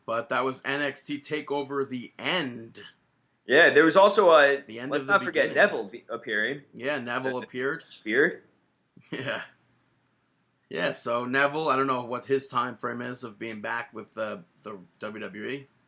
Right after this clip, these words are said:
Speaker 2: Well, now, what's his deal? He's, he was out with, uh, injury, right?
Speaker 1: Yeah. He got injured. That,
Speaker 2: What?
Speaker 1: that, that's during,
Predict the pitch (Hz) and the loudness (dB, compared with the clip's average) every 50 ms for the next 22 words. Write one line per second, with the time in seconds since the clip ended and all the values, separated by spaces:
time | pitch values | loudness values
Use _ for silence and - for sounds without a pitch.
0 | _ _ _ _ _ _ _ _ 143 165 165 185 196 208 247 262 254 262 247 233 | _ _ _ _ _ _ _ _ -8 0 2 2 4 6 6 4 4 2 -4 -4
1 | 170 147 131 110 104 131 135 160 175 170 - - _ _ - 175 185 185 180 - | 0 0 0 0 -2 -4 -6 -8 -8 -8 -10 -14 _ _ -10 -6 -2 0 4 6
2 | 180 175 185 180 180 175 170 165 165 165 156 147 - 147 175 - 135 139 107 104 | 6 6 6 6 6 4 4 6 6 6 6 6 4 2 -2 -2 0 0 0 2
3 | 98 101 117 147 196 202 202 - - _ - 123 131 127 123 104 - - _ _ | 4 6 6 6 6 4 0 -6 -18 _ -8 -4 -2 -2 -2 -2 -6 -10 _ _
4 | _ _ _ _ _ _ _ _ _ _ _ _ _ _ _ _ _ _ _ _ | _ _ _ _ _ _ _ _ _ _ _ _ _ _ _ _ _ _ _ _
5 | _ _ - - 113 113 117 120 131 135 131 131 107 101 101 _ _ _ _ _ | _ _ -16 -10 -8 -6 -6 -4 -6 -6 -6 -8 -10 -10 -12 _ _ _ _ _
6 | _ _ _ _ _ _ _ _ _ _ _ - 107 120 151 160 175 180 - - | _ _ _ _ _ _ _ _ _ _ _ -2 4 6 8 8 8 6 4 -2
7 | - 120 120 117 - - 107 98 82 _ _ _ - 131 127 127 120 120 120 | -6 -6 -6 -6 -6 -10 -18 -20 -20 _ _ _ -2 0 0 0 0 -4 -8